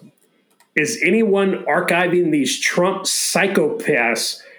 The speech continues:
for when they try to downplay or deny their complicity in the future? I foresee decent probability of many deleted tweets, writings, photos in the future." Why would I have to delete my tweet?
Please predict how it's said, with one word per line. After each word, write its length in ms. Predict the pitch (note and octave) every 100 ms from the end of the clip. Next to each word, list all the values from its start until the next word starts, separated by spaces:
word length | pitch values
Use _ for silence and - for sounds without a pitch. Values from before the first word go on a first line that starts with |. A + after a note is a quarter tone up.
| -
for 160 | - D3+
when 220 | D3 E3+
they 120 | D#3+
try 280 | D3 - E3+
to 200 | C#3+ A2
downplay 720 | D3 C3+ F3 F3 F#3 F#3 F#3+
or 180 | D3 B2+
deny 500 | A#2+ A2+ B2 C#3+ E3
their 180 | B2+ F3+
complicity 920 | D#3 G#2 - - E3+ - F3 E3+ -
in 200 | D3 A#2
the 100 | G2+
future? 680 | - B2 B2+ - G2 F2 - _ _ _ _ _ _ _ _ _ _ - - _
I 140 | D#3 F3+
foresee 460 | F3+ D3+ - C#3
decent 420 | A2 F3 G3 G3+
probability 640 | - G3 F3 E3 F#3+ E3 B2
of 80 | A2
many 240 | C#3+ E3+
deleted 460 | D3+ D3+ D#3+ D3 A2+
tweets, 440 | F3 F3+ F3+ - -
writings, 440 | B2 D3 E3 D#3+ D3+
photos 460 | - F3+ E3 B2
in 80 | A2
the 120 | G#2
future." 460 | F#2 G#2 - G2 - - - - - _ _ _ _
Why 140 | A3+
would 140 | F4+ E4+
I 100 | B3+
have 200 | C4 C4
to 80 | G#3
delete 360 | G3+ F#3+ A3+
my 140 | F3+ -
tweet? 500 | - A3 - -